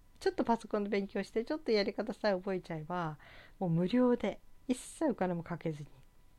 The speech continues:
本を出せちゃうんですから。で、それをもう全部並べてくれる。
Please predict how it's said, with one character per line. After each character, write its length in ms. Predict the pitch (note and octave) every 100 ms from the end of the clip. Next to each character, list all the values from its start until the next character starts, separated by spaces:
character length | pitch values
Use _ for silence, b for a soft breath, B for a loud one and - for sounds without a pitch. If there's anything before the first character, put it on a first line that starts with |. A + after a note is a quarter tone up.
| -
本 200 | - B3+
を 60 | E3
出 120 | C#3 F#3+
せ 120 | C4
ち 100 | C4
ゃ 40 | -
う 80 |
ん 40 | D3
で 120 | -
す 80 | -
か 140 | -
ら。 60 | - - B B B B B -
で、 80 |
そ 120 | B3+ C4
れ 100 | B3+
を 280 | D#4 G3
も 300 | D#3+ F#3 F3+
う 40 | E3+
全 200 | G#3 F#3+
部 60 |
並 240 | E3+ D#3+ E3
べ 120 | F3
て 100 | F3+
く 140 | -
れ 140 | F3+ F#3
る。 180 | C4